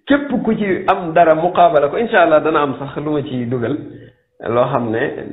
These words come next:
ngir ngeen mën a wóorlu rek, wóorlu seen bopp. Ngeen xam ne, euh, loolu yi muy wax dara,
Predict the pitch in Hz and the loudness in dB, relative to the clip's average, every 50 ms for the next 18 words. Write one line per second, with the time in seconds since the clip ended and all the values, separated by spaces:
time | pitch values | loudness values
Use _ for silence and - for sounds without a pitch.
0 | - - 127 127 120 127 147 147 147 147 143 139 127 110 95 127 135 135 127 127 | -6 -4 -2 -2 2 2 2 2 4 4 4 4 4 2 0 0 2 2 4 4
1 | 123 131 127 117 104 98 98 113 - - - - - - 131 131 131 120 110 113 | 4 4 4 4 2 -2 -4 -4 -4 -6 -6 -12 -6 -2 0 0 0 -2 -4 -6
2 | 110 - - 117 104 90 104 - - - 370 359 - - - - - _ _ _ | -8 -6 -6 -6 -6 -6 -8 -10 -8 -8 -8 -10 -10 -16 -20 -20 -20 _ _ _
3 | _ _ _ _ _ _ _ _ _ _ _ _ _ 147 139 196 - - - 220 | _ _ _ _ _ _ _ _ _ _ _ _ _ -6 0 0 0 0 2 0
4 | 202 160 147 135 135 175 - - - - - - - - - - - - - - | 0 0 2 0 -2 -2 -2 -4 -6 -8 -12 -16 -20 -20 -20 -20 -20 -16 -14 -12
5 | - - 180 185 180 175 185 214 226 214 208 180 175 175 170 170 143 151 151 - | -10 -10 -6 -6 -2 2 4 4 4 2 0 -2 0 2 2 4 4 2 2 -2
6 | 151 143 139 139 151 196 214 - - - - 220 220 | -8 -10 -4 0 2 2 2 2 -2 -4 -2 -2 -2